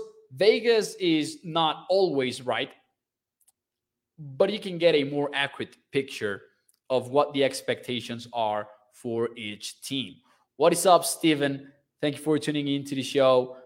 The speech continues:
Uh, Trevor Lawrence's Todd Cook will be just fine. So before we get out of here, ladies and gentlemen, it is Wednesday night. So what we do every Wednesday, for those of you who are new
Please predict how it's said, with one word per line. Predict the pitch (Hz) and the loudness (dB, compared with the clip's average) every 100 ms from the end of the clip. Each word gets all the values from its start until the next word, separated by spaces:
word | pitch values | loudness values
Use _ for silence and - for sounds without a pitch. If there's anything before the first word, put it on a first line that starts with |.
| - | -2
Uh, | 123 120 123 | 2 2 2
Trevor | - 170 160 | 4 4 6
Lawrence's | 156 151 147 143 - | 8 6 4 -4 -4
Todd | - 139 135 - | 2 4 4 0
Cook | 143 135 - | 2 2 0
will | 135 135 131 | -4 0 0
be | 127 127 120 120 | -2 -4 -4 0
just | 127 120 - - _ _ | 2 2 -2 -14 _ _
fine. | 117 110 85 87 _ _ - | -4 -4 -6 -12 _ _ -4
So | - 226 220 | 4 4 2
before | 208 196 302 | -4 -4 -4
we | 302 | -2
get | 254 240 | 2 4
out | 214 208 | 6 4
of | - | 2
here, | 208 196 185 - _ _ _ _ _ | 4 4 2 -8 _ _ _ _ _
ladies | 208 220 214 | 4 4 4
and | 190 | 6
gentlemen, | 170 165 160 165 165 | 6 6 2 -2 4
it | 190 | 10
is | 208 196 | 10 8
Wednesday | 196 165 139 131 | 2 0 0 2
night. | 120 131 - _ _ _ _ - | 2 0 -4 _ _ _ _ -20
So | - 156 147 139 147 | -2 6 8 8 8
what | 170 214 | 6 6
we | 208 | 2
do | 165 175 | 2 6
every | 170 165 | 6 6
Wednesday, | 151 151 139 143 | 2 0 2 0
for | 139 143 | 0 -2
those | 135 156 160 | 0 0 -2
of | 160 | -4
you | 156 147 - | -2 -4 -2
who | 143 | 4
are | 135 | 4
new | 127 135 151 | 4 -2 -6